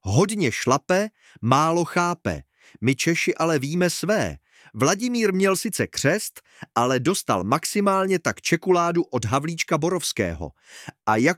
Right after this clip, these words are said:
už tehdy Perun pravil: „Car necar, svátek nesvátek, že mi všechno rovno. Ne a ne a nebudu hřmít, co z toho mám? Hovno!“ Přeci jen v zemi, kde si pletou invazi s mírem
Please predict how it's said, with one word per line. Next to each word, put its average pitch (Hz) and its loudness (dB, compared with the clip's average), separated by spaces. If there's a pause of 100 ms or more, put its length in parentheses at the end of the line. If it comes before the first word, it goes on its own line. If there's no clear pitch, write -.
(100)
už - -6
tehdy 170 2
Perun 175 0
pravil: 110 0 (680)
„Car 233 0
necar, 220 0
svátek 170 -2
nesvátek, 180 0
že 147 2
mi 180 2
všechno 185 -2
rovno. 160 0 (300)
Ne 220 4 (140)
a 139 2
ne 208 2 (120)
a 156 2
nebudu 233 2
hřmít, 175 2
co 254 0
z - -6
toho 262 4
mám? 208 0 (240)
Hovno!“ 190 2 (840)
Přeci 180 0
jen 180 4
v 101 -2
zemi, 151 2
kde 165 2
si 185 0
pletou 175 0
invazi 156 2
s - -6
mírem 139 2